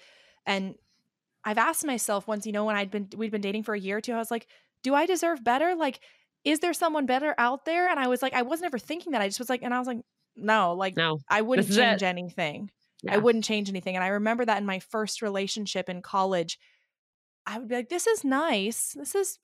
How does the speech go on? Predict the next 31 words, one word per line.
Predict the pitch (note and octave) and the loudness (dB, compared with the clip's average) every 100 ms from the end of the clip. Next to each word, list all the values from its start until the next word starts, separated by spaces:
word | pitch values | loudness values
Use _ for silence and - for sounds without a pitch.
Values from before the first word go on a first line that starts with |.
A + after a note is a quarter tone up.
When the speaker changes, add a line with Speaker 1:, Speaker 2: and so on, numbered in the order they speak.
| _ C4 | _ -2
Speaker 1:
okay. | C4+ C4 D4+ C#4 D4+ | 0 0 2 2 2
Like, | D4 A#3+ | -2 -4
this | A3+ C#4 | -4 -2
is | F#4 E4+ | -2 -4
fine. | - G#3 A3+ E4 A#3+ B3 C#4+ - _ _ - | -6 -6 -4 -2 -2 -2 -4 -8 _ _ -12
But | C#4+ | -6
I | D4+ | -4
wonder | C#4 C4 C#4 E4 E4 | -4 -6 -8 -4 -4
if | C#4+ | -4
there's | C#4 C4 | -4 -2
someone | - B3+ B3 | -2 0 0
better | G3+ G#3 | 0 -2
for | G#3+ A3 | -2 -4
me | G3 F3+ | -4 -2
out | E3 - | -2 -2
there." | F#2 - - _ _ _ | -6 -6 -12 _ _ _
And | B3 | 0
the | C#4+ | 2
fact | C4+ C4 D#4+ | 2 0 2
that | |
I | D#4 | 0
was | D4+ D4 | 2 0
even | B3+ | -2
having | A3 G3+ G#3+ A#3 A3 | -4 -2 0 0 0
that | G3 | -2
conversation | - G#3 F#3+ F#3+ - F#3+ A#3 | -2 -4 -2 -4 -2 -4 -2
or, | G#3+ F3+ | -4 -2
like, | F3+ F3+ | -2 0
wondering | F#3 F#3 G3 G3+ | -2 -2 -2 -2
those | F3+ - | -2 0
thoughts | F3 F#3+ G#3 | 2 2 0